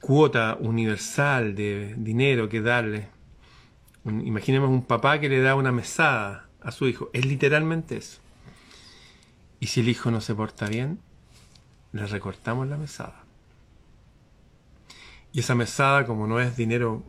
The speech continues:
tangible que voy a comprar, se controla. Todo lo que compra, to-, todo, es control total, absoluto. Resumiendo, en este momento,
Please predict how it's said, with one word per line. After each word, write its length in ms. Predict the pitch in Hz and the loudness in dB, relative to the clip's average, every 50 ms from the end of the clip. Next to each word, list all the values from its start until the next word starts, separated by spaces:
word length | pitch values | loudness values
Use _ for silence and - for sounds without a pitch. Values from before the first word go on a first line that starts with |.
| - - - - - - - - - | -18 -20 -20 -20 -20 -20 -20 -16 -12
tangible 640 | - 101 95 - - - 156 151 117 104 101 104 | -10 -10 -10 -6 0 2 4 4 4 2 0 -4
que 80 | 101 107 | -4 -2
voy 140 | 110 117 117 | -2 0 0
a 60 | 113 | -2
comprar, 440 | 110 107 - - 139 139 160 - - - - - - - - | -2 -4 -4 -2 -2 -2 -2 -4 -10 -16 -20 -20 -20 -20 -18
se 200 | - - - 117 | -12 -6 -6 -4
controla. 580 | - 113 104 - - - 170 143 98 85 - - - - - - - - - - - - - - - - - - - - - - - - - - - - - - - - - | -4 -4 -6 -4 -2 -2 -2 -2 -2 -6 -8 -14 -16 -16 -16 -14 -14 -16 -16 -18 -20 -20 -20 -20 -20 -20 -20 -20 -20 -20 -20 -20 -20 -20 -20 -20 -20 -20 -20 -20 -18 -8 -2
Todo 240 | - 147 139 135 127 | 2 4 4 6 4
lo 120 | 123 120 104 | 4 2 0
que 140 | 107 98 | -2 -6
compra, 480 | - - 127 127 123 117 - 127 120 110 | -2 0 2 2 2 0 0 -2 -2 0
to-, 240 | - 127 131 135 170 - - - | 2 2 2 2 0 -2 -6 -2
todo, 340 | - 170 147 113 107 101 - | 2 2 2 2 0 -4 -4
es 180 | - - 135 127 | -2 -4 -4 -2
control 680 | - - 143 127 117 - - 147 160 165 156 147 - | 0 0 0 0 0 0 2 4 4 4 4 2 -2
total, 460 | - 151 135 127 - 151 156 156 156 - | -2 -2 0 2 2 2 2 2 0 -2
absoluto. 800 | 139 131 131 - - - 156 143 131 107 - - 85 85 - - - - - - - - - - - - - - - - - - - - - - - - - | -4 -4 -4 -4 -4 -2 0 0 0 -2 -2 -4 -14 -14 -16 -20 -20 -20 -20 -20 -20 -20 -20 -20 -20 -20 -20 -20 -20 -20 -20 -20 -20 -20 -20 -20 -20 -8 -4
Resumiendo, 720 | - 131 131 - 156 156 160 143 107 87 80 95 95 - - - - - - - - - - - - - - | -2 -2 0 2 2 2 2 2 0 -4 -6 -12 -14 -18 -20 -20 -20 -20 -20 -20 -20 -20 -20 -20 -20 -12 -4
en 120 | - 113 131 | 0 0 0
este 200 | 160 - - 190 | 0 0 2 2
momento, 680 | 180 175 156 135 123 117 110 - - 113 107 110 - | 2 4 4 2 2 0 -2 -4 -8 -10 -8 -8 -10